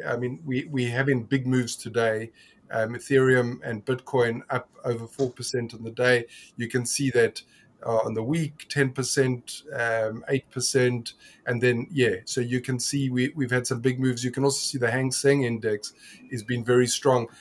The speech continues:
And I guess that's on the, as has, um, the China, ma-,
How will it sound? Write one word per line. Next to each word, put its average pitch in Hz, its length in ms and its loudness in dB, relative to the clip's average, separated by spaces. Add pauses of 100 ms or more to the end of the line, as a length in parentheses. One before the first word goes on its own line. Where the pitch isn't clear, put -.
(140)
And 123 100 2
I 127 40 4
guess 143 220 4
that's 127 280 4
on 127 100 2
the, 123 160 -2 (260)
as 139 220 6
has, 123 380 0 (380)
um, 117 280 0
the 123 100 -4
China, 123 360 2
ma-, 135 200 2